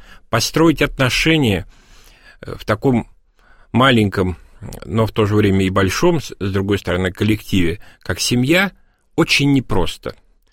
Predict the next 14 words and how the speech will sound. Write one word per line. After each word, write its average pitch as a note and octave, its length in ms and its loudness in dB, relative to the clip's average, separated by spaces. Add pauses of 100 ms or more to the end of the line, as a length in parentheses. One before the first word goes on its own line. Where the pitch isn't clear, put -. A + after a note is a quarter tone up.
(280)
Строить E3 460 2
их - 240 -2 (500)
на A#2+ 280 2
православных C#3 800 2
основах G2+ 640 -6 (520)
вдвойне G#2+ 720 2
тяжело. E2 560 -8 (1600)
Во A#2 160 4
времена, D3+ 520 4
когда A#2 360 0
в A#2 60 -4
стране C3 440 2
идут A#2+ 260 -2
перемены, A#2+ 720 2